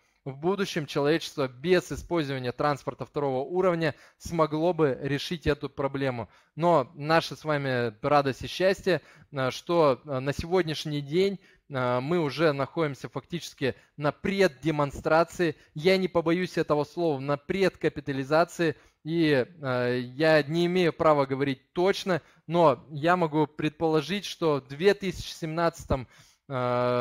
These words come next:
в конце две тысячи восемнадцатом году, э, уже начнут, э, запускаться адресные проекты и начнёт приходить финансирование в виде авансовых платежей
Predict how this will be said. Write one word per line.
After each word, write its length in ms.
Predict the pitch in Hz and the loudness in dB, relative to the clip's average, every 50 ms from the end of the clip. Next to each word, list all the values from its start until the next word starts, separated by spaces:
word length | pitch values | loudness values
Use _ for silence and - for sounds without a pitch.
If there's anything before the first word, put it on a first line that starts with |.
| 123 120 113 | 0 0 -2
в 40 | - | -2
конце 400 | - 156 147 - - 180 160 139 | -2 -2 -2 0 0 0 2 0
две 180 | 135 131 147 | 0 -2 -4
тысячи 320 | 147 - 170 - - - 165 | -4 -2 -4 -6 -6 -6 -6
восемнадцатом 680 | 151 143 - 165 160 165 160 151 - - - 147 139 127 | -4 -4 -6 -6 -2 0 0 0 -2 -4 -6 -8 -6 -4
году, 400 | 135 139 139 156 185 202 202 - - _ _ _ _ | -4 -4 -2 -2 -2 -4 -4 -6 -12 _ _ _ _
э, 100 | - 139 | -6 -4
уже 440 | 127 127 143 135 139 185 185 156 139 - | -4 -4 -4 -2 0 2 2 2 2 0
начнут, 540 | - 143 147 147 - - 180 175 170 151 - - | -4 -4 -4 -4 -4 -6 -6 -4 -4 -6 -4 -2
э, 240 | 151 135 131 131 123 | -2 0 0 0 -2
запускаться 920 | 113 120 156 147 - 170 156 - - 190 165 151 - - - 143 117 - _ _ | 0 0 -2 -2 -2 -4 -10 -4 0 4 4 4 4 0 -4 -6 -6 -6 _ _
адресные 540 | 151 156 160 151 147 139 123 - - 139 123 | 2 2 2 4 2 -2 -6 -6 -8 -10 -10
проекты 600 | - - 143 147 170 190 190 - - 185 160 - - - - _ _ - | -6 -4 -2 0 0 0 -2 0 0 0 0 0 -2 -8 -20 _ _ -8
и 200 | 151 156 175 180 | -4 -2 -2 -2
начнёт 640 | 165 143 131 139 131 139 143 - - 175 175 165 - | -2 -4 -6 -6 -6 -4 -4 -4 -4 -4 -4 -4 -4
приходить 540 | 160 143 - - 143 143 160 165 - - - _ | -8 -8 -6 -4 -4 -4 -4 -6 -6 -10 -12 _
финансирование 760 | 147 139 131 131 131 - - 180 180 170 156 143 131 123 117 | -8 -6 -6 -6 -8 -4 -2 -2 0 0 0 -2 -4 -6 -8
в 40 | |
виде 280 | 123 131 123 117 113 113 - - _ _ _ _ | -10 -10 -6 -2 -2 -2 -2 -4 _ _ _ _
авансовых 600 | - 113 139 165 185 185 - - 160 151 139 - | -6 -2 0 0 0 0 -2 -4 -4 -4 -4 -4
платежей 540 | - 151 135 - - 143 120 135 143 135 113 | -4 -4 -4 -4 -4 -6 -4 -4 -4 -4 -4